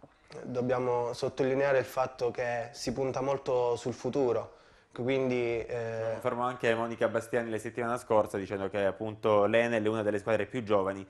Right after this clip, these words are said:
Speaker 2: tra le under diciannove di categoria,
Speaker 1: Sì,
Speaker 2: quindi
Speaker 1: certo.
Speaker 2: bisogna anche comprendere questo, questo fattore. Daniele, tu vieni poi da un'esperienza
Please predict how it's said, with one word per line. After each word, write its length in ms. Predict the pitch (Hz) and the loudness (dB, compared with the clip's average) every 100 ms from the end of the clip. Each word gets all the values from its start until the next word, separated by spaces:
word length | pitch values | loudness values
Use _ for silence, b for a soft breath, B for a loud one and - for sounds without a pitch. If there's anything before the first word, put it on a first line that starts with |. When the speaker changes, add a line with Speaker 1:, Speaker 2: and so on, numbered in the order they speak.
| b b - | b b 2
Speaker 2:
tra 160 | 110 | 4
le 120 | 110 110 | 4 2
under 260 | 110 104 | 2 0
diciannove 480 | 104 101 110 110 104 | 0 -4 -2 -2 -2
di 80 | 95 | -2
categoria, 420 | 98 101 113 98 | -2 0 0 -2
Speaker 1:
Sì, 60 | 95 | -4
Speaker 2:
quindi 180 | 98 | -6
Speaker 1:
certo. 120 | 95 107 | -4 -4
Speaker 2:
bisogna 160 | 104 | -4
anche 200 | 107 107 | -6 -6
comprendere 600 | 101 98 104 98 95 95 | -6 -4 -2 -2 -2 -4
questo, 520 | 92 95 - 95 92 - b b - | -4 -6 -6 -8 -8 -12 b b -8
questo 240 | 104 104 | -6 -2
fattore. 440 | 98 - 98 92 | -2 2 0 2
Daniele, 320 | 107 165 131 120 | 0 2 2 0
tu 100 | 175 | 2
vieni 260 | 147 113 | 2 2
poi 140 | 107 104 | 0 0
da 60 | |
un'esperienza 920 | 107 110 127 135 147 143 - 113 101 | -2 -2 -2 0 -2 -2 4 6 4